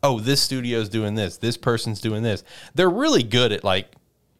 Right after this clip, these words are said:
have, "Oh, I haven't been approached. I haven't been talked about." You know what I mean? Like, you know, they're very good at, like, very handling their business. This guy, wa-, all he said was, "I cannot comment on the reports." I'm like, "All right," <laughs> so that kinda gives us the answer. All right, that's cool.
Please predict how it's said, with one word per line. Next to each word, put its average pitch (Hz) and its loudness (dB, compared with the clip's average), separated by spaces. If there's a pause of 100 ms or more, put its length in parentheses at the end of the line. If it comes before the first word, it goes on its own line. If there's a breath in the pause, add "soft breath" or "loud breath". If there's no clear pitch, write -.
(340)
have, 127 -2
"Oh, 123 4
I 104 4
haven't 110 -2
been 95 -2
approached. - -4
I 113 0
haven't 101 -6
been 95 -8
talked - -2
about." 82 -8
You 107 -6
know 120 2
what 117 4
I 113 2
mean? 113 -2
Like, 107 0
you 113 -2
know, 113 2
they're 139 2
very 165 2
good 131 2
at, - -4
like, 92 -6
very 123 0
handling 113 -2
their 98 -4
business. 87 -8 (320 loud breath)
This 180 4
guy, 170 4
wa-, 147 6 (120)
all 127 4
he 123 2
said 123 2
was, 110 2
"I 98 -2
cannot 151 0
comment 127 -2
on 113 0
the 110 0
reports." 98 -2
I'm 92 -12
like, 98 0
"All 131 4
right," 117 0
<laughs> - -
so 170 2
that 170 -4
kinda 175 0
gives 131 -6
us 117 -10
the 95 -10
answer. 90 -12
All 95 -6
right, 104 0
that's 101 -2
cool. 87 -12